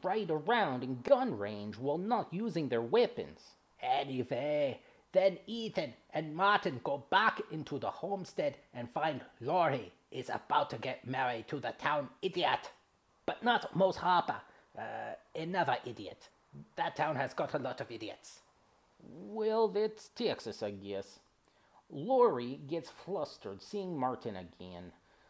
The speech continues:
There's a brief fight, and the idiot refuses to marry Lori. Just then, a Yankee officer comes in and announces that Mose Harper has located Chief Scar.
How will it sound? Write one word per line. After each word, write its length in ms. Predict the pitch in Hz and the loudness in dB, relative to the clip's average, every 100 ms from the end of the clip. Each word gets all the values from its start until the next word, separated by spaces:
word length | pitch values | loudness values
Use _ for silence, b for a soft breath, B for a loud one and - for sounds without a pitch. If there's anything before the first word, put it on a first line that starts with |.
| b b - 226 | b b -10 -4
There's 580 | 202 202 185 180 - - - | -2 0 0 -2 -6 -14 -8
a 80 | 156 | -8
brief 300 | 143 131 113 - | -6 -6 -8 -8
fight, 400 | 226 269 247 - - b b - | -2 0 -2 -8 -18 b b -10
and 380 | 285 302 285 - 135 | -4 -2 -2 -4 -8
the 220 | 151 - | -10 -8
idiot 440 | 220 220 214 202 143 | -10 -4 -4 -2 -4
refuses 640 | 123 - 180 180 180 - | -4 -8 -8 -6 -8 -8
to 120 | 113 | -8
marry 340 | 107 135 135 | -6 -4 -2
Lori. 560 | 131 95 95 95 90 85 _ _ _ _ _ _ | -4 -4 -2 -2 -4 -10 _ _ _ _ _ _
Just 340 | - - - | -8 -8 -4
then, 320 | 254 269 294 254 B B - | -2 0 -2 -6 B B -8
a 80 | |
Yankee 520 | 110 131 269 262 117 - | -8 -2 -4 -2 -8 2
officer 420 | 226 240 190 - | 4 4 0 -4
comes 360 | 151 - 123 117 | -4 -4 -6 -4
in 160 | 247 233 | -4 -4
and 280 | 131 123 | -4 -6
announces 540 | 117 175 226 226 220 147 | -4 -4 -4 -4 -6 -4
that 180 | 147 123 | -4 -4
Mose 360 | 165 269 262 | -4 -4 -6
Harper 500 | - 117 107 107 107 B B - | -4 -4 -4 -8 -8 B B -6
has 200 | 120 117 | -6 -4
located 500 | 113 110 113 127 139 | -4 -4 -6 -6 -8
Chief 280 | - 87 - | -12 -14 -16
Scar. 520 | - 135 127 87 | -4 0 0 -2